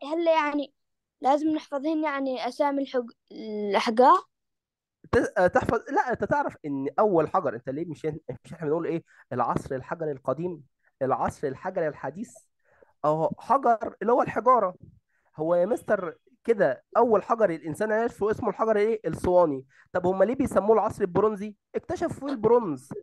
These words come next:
Speaker 2: ليه بيسموه العصر الحديثي، الحديدي؟ اكتشفوا فيه الحديد بس. بس تعر-، تحفظهم بالترتيب،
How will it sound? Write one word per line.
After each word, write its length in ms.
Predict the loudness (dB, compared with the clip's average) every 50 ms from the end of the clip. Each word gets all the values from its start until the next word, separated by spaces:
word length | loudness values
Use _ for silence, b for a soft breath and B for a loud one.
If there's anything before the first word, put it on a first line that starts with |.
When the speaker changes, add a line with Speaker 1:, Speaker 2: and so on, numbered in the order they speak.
| -16 _ -6
Speaker 2:
ليه 140 | -6 -4
بيسموه 360 | -4 -4 -2 0 2 4 4 4
العصر 280 | 4 2 0 -2 -4
الحديثي، 600 | -8 -6 -6 -6 -6 -8 -10 -10 -10 -12 -14 -14 _ _ -4
الحديدي؟ 600 | -4 -2 -2 -2 -4 -4 -4 -4 -4 -6 -8 -10 _ _ _ _ -12 -12
اكتشفوا 320 | -2 0 0 0 0 -2
فيه 140 | -6 -6 -6
الحديد 460 | -6 -4 -6 -6 -6 -8 -12 -12 -16 _ _ _ _
بس. 400 | -4 -4 -2 -4 -6 -14 _ _ _ _ _ _ _ _ _ _ _ _ _ _ _ _
بس 140 | -6 -4 -2
تعر-، 220 | 2 2 4 4 2 0 -4
تحفظهم 420 | -8 -8 -2 0 0 0 0 -2
بالترتيب، 560 | -6 -4 -2 -2 -2 -2 -4 -10 -10 -10 -12